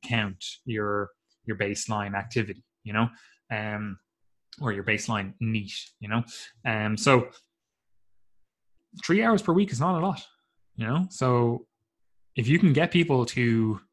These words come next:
put that kind of level of commitment in, you know,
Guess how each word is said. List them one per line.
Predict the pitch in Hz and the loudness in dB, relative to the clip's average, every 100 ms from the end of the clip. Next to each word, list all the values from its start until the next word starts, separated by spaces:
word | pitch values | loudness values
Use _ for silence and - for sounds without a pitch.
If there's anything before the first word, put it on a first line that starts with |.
| _ _ _ | _ _ _
put | 147 151 | 0 2
that | 139 - | 2 4
kind | 135 | 4
of | 123 113 110 - _ _ _ _ _ | 6 6 4 -2 _ _ _ _ _
level | 123 120 120 | 2 4 4
of | 117 | 2
commitment | - 113 135 160 143 | 2 0 2 2 4
in, | 160 202 208 - _ _ _ - | 6 6 4 -8 _ _ _ -6
you | 107 | 2
know, | 120 | 4